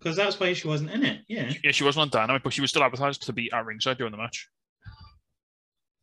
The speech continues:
Speaker 1: Yeah, but I'm saying the battle royal as well. That's why she wasn't there, 'cause of injury. I'm sure she is legit injured.
Speaker 2: Yeah, 'cause she got, like, beat down, and that was why she, she got, like, t-,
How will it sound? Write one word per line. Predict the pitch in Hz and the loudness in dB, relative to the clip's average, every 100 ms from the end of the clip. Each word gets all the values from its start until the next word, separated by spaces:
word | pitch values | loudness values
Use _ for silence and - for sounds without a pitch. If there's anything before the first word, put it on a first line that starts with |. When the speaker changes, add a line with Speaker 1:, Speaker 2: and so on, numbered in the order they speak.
| _ _ _ _ _ _ _ _ _ _ _ _ _ _ _ _ _ _ _ - _ _ _ - | _ _ _ _ _ _ _ _ _ _ _ _ _ _ _ _ _ _ _ -20 _ _ _ 0
Speaker 1:
Yeah, | 175 | 4
but | 151 | 4
I'm | 156 | 4
saying | 156 185 165 | 4 2 2
the | 156 147 | 2 2
battle | 131 170 131 | 2 0 0
royal | 170 170 131 | 0 0 0
as | 120 | -2
well. | 156 143 | -2 -4
That's | 143 139 | -4 -2
why | 131 | -2
she | 143 | 0
wasn't | 143 123 | 0 0
there, | 151 131 | -4 -4
'cause | 127 120 | -4 -4
of | 120 | -2
injury. | 147 131 95 95 147 | -2 -2 -4 -6 -6
I'm | 139 | -4
sure | - 233 | 0 0
she | - | 0
is | 151 156 | 0 0
legit | 123 120 123 135 | -2 -2 -6 -6
injured. | 135 90 92 | -8 -8 0
Speaker 2:
Yeah, | 127 | 0
'cause | 117 131 | 2 -2
she | - 139 | 0 2
got, | 135 | 2
like, | 147 - | 0 -2
beat | 110 | -2
down, | 139 127 107 - _ - | 2 2 2 -4 _ -12
and | 117 | -8
that | |
was | 107 | -6
why | 113 | -6
she, | 113 113 101 - | -8 -10 -12 -12
she | 113 | -6
got, | 110 92 | -4 -4
like, | 107 - - _ - | -6 -6 -16 _ -4
t-, | - | -4